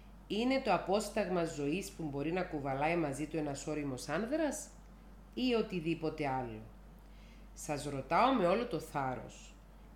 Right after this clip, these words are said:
επειδή έχουμε διχογνωμία στην παρέα των αντρών που συνηθίζουμε να βγαίνουμε και να φιλοσοφούμε επί παντός επιστητού». Εδώ, φίλε, να σου πω,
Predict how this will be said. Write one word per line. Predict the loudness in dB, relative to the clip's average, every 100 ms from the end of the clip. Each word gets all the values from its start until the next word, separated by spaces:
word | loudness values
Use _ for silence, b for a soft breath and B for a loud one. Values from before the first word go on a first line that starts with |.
| -10
επειδή | -8 -4 0 2
έχουμε | 2 2 2
διχογνωμία | 2 -2 -4 0 2 4 4 4
στην | 2 -2 0
παρέα | 4 4 4
των | 2 0
αντρών | 0 0 0 0
που |
συνηθίζουμε | -2 -4 -4 -2 -2 -2 -2
να | -2
βγαίνουμε | -2 2 2 2 -2
και | -2 -2
να | -4
φιλοσοφούμε | -4 -4 -4 -6 -6 -4 -2
επί | -2
παντός | -2 -2 -2 -4
επιστητού». | -6 -8 -8 -8 -6 -6 -6 -10 -18 -18 -16 B B B B B
Εδώ, | 2 4
φίλε, | 4 4 6 6
να | 6
σου | 2 -4
πω, | -4 -4 -4